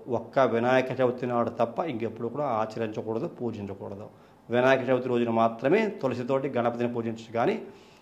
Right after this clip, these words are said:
ఇతర రోజుల్లో గణపతికి తులసితో మాత్రం పూజ చేయకూడదు. తర్వాత తొమ్మిదవది చూతపత్రం.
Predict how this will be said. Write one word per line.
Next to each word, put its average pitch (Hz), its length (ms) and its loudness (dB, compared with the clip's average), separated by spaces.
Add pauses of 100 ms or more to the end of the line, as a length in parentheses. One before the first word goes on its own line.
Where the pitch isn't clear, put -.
(160)
ఇతర 131 180 4
రోజుల్లో 135 400 4
గణపతికి 120 640 0
తులసితో 117 400 -4
మాత్రం 110 260 -2
పూజ 110 380 -10
చేయకూడదు. 101 300 -12 (280)
తర్వాత 139 340 6
తొమ్మిదవది 120 720 -2
చూతపత్రం. 117 720 -4